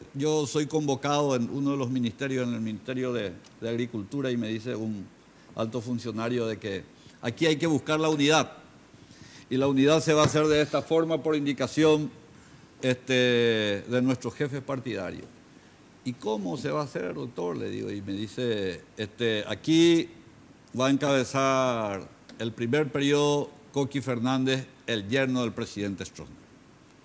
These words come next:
Porque había sido, Coqui Fernández era novio de la hija de Ñata Legal.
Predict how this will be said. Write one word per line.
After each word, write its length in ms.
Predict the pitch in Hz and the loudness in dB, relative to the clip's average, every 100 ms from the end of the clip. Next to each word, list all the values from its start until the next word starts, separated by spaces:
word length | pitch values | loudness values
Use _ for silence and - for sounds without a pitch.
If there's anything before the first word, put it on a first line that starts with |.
| - - - - - - | -20 -20 -20 -20 -20 -8
Porque 200 | 127 113 | -6 -2
había 280 | 123 151 196 | 2 4 4
sido, 400 | 160 190 208 208 143 | 4 4 4 2 -2
Coqui 240 | 151 135 | -6 -4
Fernández 500 | 156 156 160 180 185 | -4 -2 -2 0 0
era 160 | 180 170 | 0 -2
novio 500 | 170 180 185 190 175 - | -2 0 2 2 -2 -8
de 120 | - 135 | -6 -4
la 100 | 139 | -2
hija 220 | 156 165 | -2 0
de 120 | 151 | 2
Ñata 300 | 147 143 165 | 0 0 2
Legal. 300 | 156 190 | 4 4